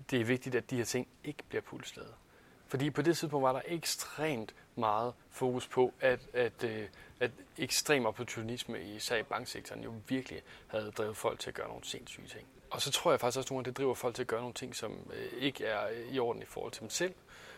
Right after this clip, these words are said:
og som ikke er i orden i forhold til miljøet. Der er nogle forfærdelige eksempler på virksomheder, der, øh, gør nogle helt horrible ting i forhold til miljøet og i forhold til mennesker, for at nå nogle, øh,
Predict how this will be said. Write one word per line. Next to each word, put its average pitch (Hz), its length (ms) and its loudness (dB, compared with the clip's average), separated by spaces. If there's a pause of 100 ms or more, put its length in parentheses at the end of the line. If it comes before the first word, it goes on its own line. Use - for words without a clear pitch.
(160)
og 120 260 10
som 127 120 2
ikke 131 140 6
er 117 40 8
i 120 80 6
orden 107 220 4
i - 20 -8
forhold 113 320 -2
til 107 440 -2
miljøet. 117 400 -2
Der 87 60 0
er 92 40 0
nogle 120 120 -4
forfærdelige 135 680 -6
eksempler - 480 -8 (340)
på 123 360 4
virksomheder, 117 520 0
der, 104 280 6 (340)
øh, 101 280 0 (180)
gør 131 160 8
nogle 127 260 -2
helt 135 260 -2
horrible 139 600 -6
ting 98 280 -4
i 107 40 -10
forhold 92 260 -4
til - 100 -8
miljøet 110 360 -2
og 107 160 2
i - 20 0
forhold 120 240 4
til 120 100 -6
mennesker, 107 340 -6 (300)
for - 400 8
at 117 80 2
nå 117 220 0 (120)
nogle, 110 380 -2
øh, 98 100 -6